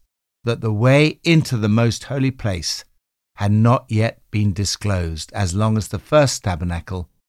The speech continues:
was still functioning. This is an illustration for the present time, indicating that the gifts and sacrifices being offered were not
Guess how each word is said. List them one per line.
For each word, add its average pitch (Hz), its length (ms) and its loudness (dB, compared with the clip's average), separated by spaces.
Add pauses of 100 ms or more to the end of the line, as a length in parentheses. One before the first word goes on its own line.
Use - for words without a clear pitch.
(180)
was 95 120 -4
still 107 440 0
functioning. 85 600 -6 (920)
This 135 400 2
is 120 180 -2
an 143 180 -4
illustration 110 720 0
for 110 120 -8
the 104 100 -4
present - 500 -4
time, 82 480 -2 (520)
indicating 101 840 2 (400)
that 123 120 -4
the 117 80 -2
gifts 139 640 0
and 95 200 0
sacrifices 110 840 -2
being 110 320 -4
offered 82 420 -6 (500)
were 107 120 2
not 160 680 6